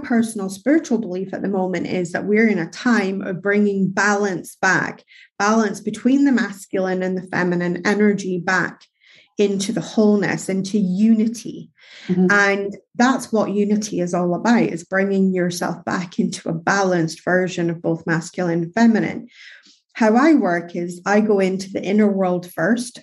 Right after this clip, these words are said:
Speaker 1: 'cause everything comes from the inner world. The inner world contains our dreams, our thoughts, our hopes, our aspirations, anything that's intangible and cannot be seen.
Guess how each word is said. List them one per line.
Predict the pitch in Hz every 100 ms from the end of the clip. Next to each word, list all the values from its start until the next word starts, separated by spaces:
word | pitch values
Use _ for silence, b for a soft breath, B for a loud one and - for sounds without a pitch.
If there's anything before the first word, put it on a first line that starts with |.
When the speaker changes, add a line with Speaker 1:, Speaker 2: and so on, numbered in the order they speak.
| -
Speaker 1:
'cause | 196 -
everything | 208 214 214 214 190 185
comes | - 214 214 -
from | 202 190
the |
inner | - 180 180
world. | 165 170 170
The | -
inner | 220 247
world | 214 208 196 196
contains | 208 190 - 196 180
our | 170
dreams, | 165 185 220 247 269 - _
our | 180
thoughts, | - - 220 240 240 - B B B
our | 202 190
hopes, | - 226 214 214 -
our | 190 -
aspirations, | 185 - 196 185 185 190 180 -
anything | 220 262 262 226 208
that's | 190 -
intangible | 214 214 208 202 196 202 180
and | - 180
cannot | - 190 190 185 -
be | 185
seen. | - 190 -